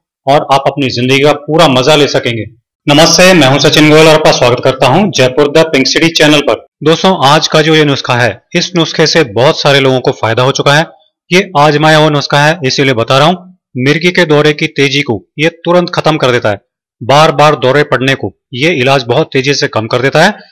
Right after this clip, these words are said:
इससे मिर्गी की ये बीमारी आपके काबू में आ जाती है, आपके पूरे कंट्रोल में आ जाती है और कंट्रोल में आने के बाद फिर ये इलाज मिर्गी की बीमारी को पूरा खत्म कर देता है। और इसे बनाना और यूज करना बहुत ही आसान है। वीडियो में इसे बनाने का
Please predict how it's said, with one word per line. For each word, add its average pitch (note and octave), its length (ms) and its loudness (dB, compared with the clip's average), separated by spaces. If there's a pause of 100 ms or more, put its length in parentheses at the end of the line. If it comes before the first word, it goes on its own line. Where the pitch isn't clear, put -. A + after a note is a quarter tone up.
(180)
इससे F#3 340 -2
मिर्गी C#3 380 0
की D3+ 180 -6
ये D#3+ 100 0
बीमारी B2 400 0
आपके C#3 340 0
काबू A#2 280 -2
में C#3+ 100 2
आ C#3 40 2
जाती C#3+ 260 0
है, E3+ 100 2 (360)
आपके D#3+ 360 0
पूरे B2+ 300 -2
कंट्रोल C3+ 460 0
में B2+ 80 0
आ A#2 40 0
जाती A2+ 260 -2
है G#2+ 80 -4 (400)
और D#3+ 240 -2
कंट्रोल D3 340 2
में D#3 80 2
आने D3 160 0
के C#3 140 -2
बाद A#2+ 260 0 (360)
फिर F3+ 140 0
ये E3+ 140 2
इलाज B2 320 0 (220)
मिर्गी C#3 340 -2
की D#3+ 160 -4
बीमारी A#2+ 360 0
को D3+ 140 -2
पूरा D3 360 -2
खत्म D#3+ 260 0
कर C3+ 140 -4
देता A#2 240 -2
है। G2 80 -8 (120)
और E3 140 4
इसे F#3+ 220 0
बनाना C3+ 420 0
और D3 160 2
यूज D3 200 -2
करना D3+ 300 0
बहुत B2 260 0
ही C#3 60 2
आसान C3+ 300 0
है। F#3 60 -2 (380)
वीडियो D3 280 0
में F3 120 0
इसे E3 180 0
बनाने C#3+ 280 0
का D3+ 120 0